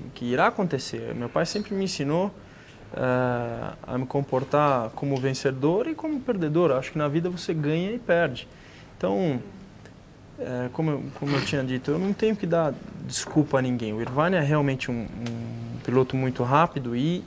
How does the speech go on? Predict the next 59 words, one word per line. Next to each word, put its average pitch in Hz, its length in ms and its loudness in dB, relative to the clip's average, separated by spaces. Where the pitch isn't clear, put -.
isso 165 580 0
só - 220 2
tem 190 200 0
a - 20 4
acrescentar 175 540 2
à - 20 6
equipe, 156 340 -2
porque - 220 -2
isso 160 180 0
só 180 120 6
tira 208 340 4
aquele, 196 420 2
aqueles 156 280 4
dois 139 240 6
décimos, 156 460 4
três 143 280 0
décimos 160 340 2
que - 100 -6
eu, 185 80 0
que 185 80 0
eu 170 60 2
tenho 175 200 0
no 160 80 2
bolso, 170 260 0
que - 60 -2
eu 214 60 0
tenho 247 160 0
que 254 60 -8
tirar 269 180 0
pra 277 160 0
fora 254 340 4
pra 226 180 0
tá 170 160 0
na 147 80 4
frente 139 360 -4
dele. 113 260 -6
Então, - 260 0
com 247 160 -2
certeza, 170 580 2
num 139 160 2
carro 160 380 6
como, 139 420 0
principalmente 160 440 -4
como, 127 400 -4
como 123 160 0
o - 20 2
desse 127 300 0
ano, 165 180 2
eu 175 40 2
vou 180 120 0
ter 180 140 2
mais 196 240 2
dificuldades 147 500 2
ainda, 151 240 0
porque - 180 -10
o 131 60 0
carro 139 220 4
escorrega 135 480 0
mais. 151 340 -2